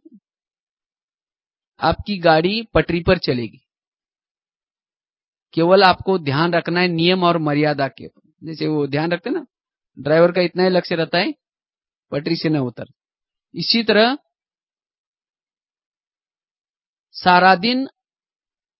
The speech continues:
आपको कोई कान के ऊपर, एक एक कर्मेंद्रिय पर attention देने की जरूरत नहीं है। लेकिन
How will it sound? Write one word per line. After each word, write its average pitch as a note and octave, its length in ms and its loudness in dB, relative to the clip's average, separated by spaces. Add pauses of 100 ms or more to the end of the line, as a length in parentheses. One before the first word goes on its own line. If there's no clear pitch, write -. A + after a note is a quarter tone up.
(480)
आपको F#3+ 320 0
कोई A3+ 180 2
कान G3+ 400 2
के G#3+ 100 2
ऊपर, G#3+ 380 6
एक F#3+ 280 -2
एक G#3+ 160 0
कर्मेंद्रिय G3+ 460 2
पर G#3+ 180 0
attention G3+ 600 0
देने A3 220 2
की A3 120 -2
जरूरत G3+ 340 4
नहीं E3 220 0
है। G2+ 80 -14 (720)
लेकिन A#3+ 360 0